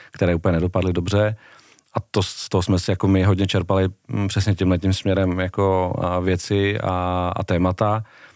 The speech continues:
že přesně jako nemůžeme předávat tu naši kulturu a to, jak to chceme dělat, jako takhle u stolu si musíme to mít sepsaný, aby ty lidi všichni chápali vlastně, co, co chceme dělat.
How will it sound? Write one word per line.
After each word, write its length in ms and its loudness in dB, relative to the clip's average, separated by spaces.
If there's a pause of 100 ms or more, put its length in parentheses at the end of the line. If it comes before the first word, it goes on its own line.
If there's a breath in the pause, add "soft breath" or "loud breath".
(160 loud breath)
že 160 0
přesně 340 -2
jako 160 -2
nemůžeme 400 2
předávat 520 0 (160)
tu 100 0
naši 220 2
kulturu 440 2
a 60 0
to, 100 -2
jak 100 0
to 100 -2
chceme 280 -2
dělat, 340 -2
jako 640 0 (280)
takhle 260 -2
u 100 -2
stolu 300 0
si 360 -2 (300 loud breath)
musíme 280 -2
to 100 0
mít 120 4
sepsaný, 500 0
aby 160 -2 (160)
ty 120 2
lidi 400 2
všichni 380 -2
chápali 440 0
vlastně, 300 -2
co, 180 -4 (120)
co 120 -8
chceme 260 -2
dělat. 280 0